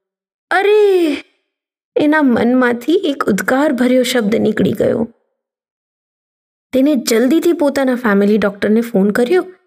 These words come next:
અને તેમની અપોઇન્ટમેન્ટ લીધી. સવારની જ અપોઇન્ટમેન્ટ હતી, તેથી વાણી ફ્રી થઈ ડોક્ટરને મળવા નીકળી ગઈ. વાણી ડોક્ટર જયદેવને મળી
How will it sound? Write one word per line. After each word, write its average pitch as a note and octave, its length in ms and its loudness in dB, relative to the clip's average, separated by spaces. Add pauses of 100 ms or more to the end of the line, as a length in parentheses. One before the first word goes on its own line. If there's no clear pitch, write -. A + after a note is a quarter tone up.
(340)
અને G4 140 4
તેમની G4 320 2
અપોઇન્ટમેન્ટ G3 640 0
લીધી. F#3+ 300 -4 (600)
સવારની B3+ 420 2
જ C4 80 -2
અપોઇન્ટમેન્ટ C4 500 0
હતી, E4+ 320 -4 (460)
તેથી C#4+ 240 0
વાણી A#3+ 280 0
ફ્રી A#3+ 280 -2
થઈ G#4 240 0 (200)
ડોક્ટરને G#3+ 420 0
મળવા G3+ 320 2
નીકળી G3+ 320 0
ગઈ. F#3+ 220 -2 (1700)
વાણી A#3+ 500 2 (100)
ડોક્ટર A#3+ 260 0
જયદેવને A3+ 540 2
મળી A#3+ 360 0